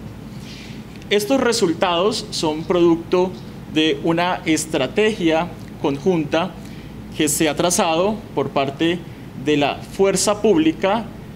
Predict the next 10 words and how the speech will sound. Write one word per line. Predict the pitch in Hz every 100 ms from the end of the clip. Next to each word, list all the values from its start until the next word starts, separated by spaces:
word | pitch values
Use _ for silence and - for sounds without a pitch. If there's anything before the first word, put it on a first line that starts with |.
| -
de | 147
la | 151 147 -
institucionalidad | 220 233 226 - 214 - 220 226 208 202 202 185 170 - -
del | 143 151
municipio | 147 143 135 165 160 170 170 180 - - - - - -
de | 151
Arauca, | 190 175 147 - 214 220 - -
para | - 151
ser | 143 147 160 - - -
aplicada | 185 185 208 208 180 175 175